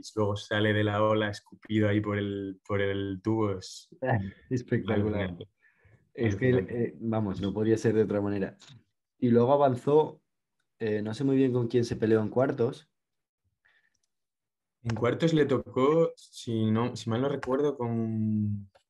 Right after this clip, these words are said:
Speaker 1: no sé si era Kan-, Kanoa Igarashi o
Speaker 2: Ah, sí, el
Speaker 1: ¿Puede ser?
Speaker 2: japonés, ¿no? El,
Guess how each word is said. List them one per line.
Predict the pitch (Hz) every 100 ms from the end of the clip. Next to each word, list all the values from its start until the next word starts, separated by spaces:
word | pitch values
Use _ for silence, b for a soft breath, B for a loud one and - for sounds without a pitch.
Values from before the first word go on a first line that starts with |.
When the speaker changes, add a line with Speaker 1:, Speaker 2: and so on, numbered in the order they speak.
| _
Speaker 1:
no | 107
sé | 123
si | - 139
era | 127
Kan-, | 117 110 110
Kanoa | - 107 110 123
Igarashi | 117 104 104 - 156 -
o | 104 104 101 101 98 98 95 92 - _ _ _ _
Speaker 2:
Ah, | 131 127
sí, | - 135 127 - - - _ _ _ _
el | 107 107 104
Speaker 1:
¿Puede | 110 107
ser? | 120
Speaker 2:
japonés, | 139 131 117 113
¿no? | 131 127
El, | 104 -